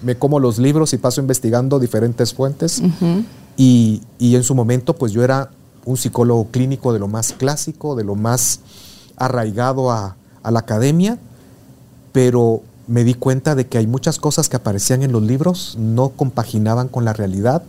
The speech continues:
Speaker 1: de los pacientes que estaba tratando. Al empezar a, a, a, a curiosear, porque así realmente fue que empezó todo esto,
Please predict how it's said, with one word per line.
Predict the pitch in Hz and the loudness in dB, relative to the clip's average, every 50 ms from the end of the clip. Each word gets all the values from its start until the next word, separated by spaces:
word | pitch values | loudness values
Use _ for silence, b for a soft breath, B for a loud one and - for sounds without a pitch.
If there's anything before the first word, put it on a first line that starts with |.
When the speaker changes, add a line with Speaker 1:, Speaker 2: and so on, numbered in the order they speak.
| B B B B B B B B B | B B B B B B B B B
Speaker 1:
de | 117 | -4
los | 107 110 - - | -2 -2 -4 -4
pacientes | 110 104 - - 117 117 120 127 - | -4 -2 -2 -2 -2 -4 -4 -8 -10
que | - 110 | -10 -8
estaba | - - 120 120 117 | -4 -2 -2 -2 -2
tratando. | 120 113 110 - - 123 127 143 156 180 214 - - B B B B B B B B B | -4 -6 -6 -2 -2 -2 0 0 -2 -2 -4 -6 -10 B B B B B B B B B
Al | - 123 120 120 | -4 -2 0 0
empezar | 117 113 117 113 107 - - 131 131 139 143 | 0 -2 -2 -4 -4 -2 0 0 0 0 0
a, | 143 143 135 | -2 -4 -4
a, | 123 - 110 113 110 107 107 107 - 113 110 107 104 101 98 - - - - - - | -6 -6 -6 -4 -4 -4 -6 -6 -6 -6 -6 -4 -4 -6 -8 -10 -14 -20 -20 -14 -8
a, | - 117 | -6 -6
a | 113 | -6
curiosear, | - - 147 143 135 117 113 110 107 - - 143 143 147 135 117 | -4 0 0 0 2 2 0 -2 -2 -2 0 0 0 0 -2 -4
porque | - 120 110 - 107 | -8 -12 -12 -10 -10
así | - - 135 | -8 -6 -4
realmente | 123 131 123 123 127 123 117 120 120 | -4 -2 -2 -2 -2 -2 -2 -4 -4
fue | - - 123 - | -4 -4 -2 -2
que | - | -2
empezó | 120 117 - 107 - - 120 | -2 -2 -2 -2 0 0 0
todo | - - 120 120 127 | 2 2 2 2 2
esto, | 135 - - - 185 196 | 2 0 -2 -2 -2 -2